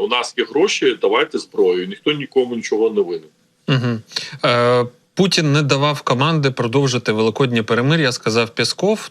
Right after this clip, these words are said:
Speaker 2: Тож, е,
Speaker 1: Так.
Speaker 2: воно закінчується, правильно розуміємо? Чи ще Путін може вийти і сказати:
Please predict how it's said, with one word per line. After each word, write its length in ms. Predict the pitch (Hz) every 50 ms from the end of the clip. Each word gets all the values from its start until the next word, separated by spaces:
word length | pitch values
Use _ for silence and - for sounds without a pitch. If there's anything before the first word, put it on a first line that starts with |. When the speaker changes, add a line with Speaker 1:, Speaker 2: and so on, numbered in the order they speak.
| - -
Speaker 2:
Тож, 460 | 156 165 196 208 - - - - 165
е, 40 | 147
Speaker 1:
Так. 640 | 139 135 131 131 127 127 127 123 123 123 123 120 113 277 240 - -
Speaker 2:
воно 560 | 135 127 131 139 151 170 190 214 214 196 - - _ _ _ _ _
закінчується, 1000 | 123 123 156 - - 131 117 110 - - 101 101 92 - - 107 107 107 - - - _ _
правильно 400 | - 151 151 131 117 110 110 107
розуміємо? 500 | 110 107 101 113 107 110 107 107 107 110
Чи 220 | 107 - - 190 180
ще 200 | - - 196 180
Путін 440 | - - 185 165 - 175 170 160 - - - - - -
може 280 | 147 165 151 113 117 113
вийти 300 | 123 180 233 226 - 180
і 40 |
сказати: 560 | 143 - - 151 131 143 143 139 - 147 139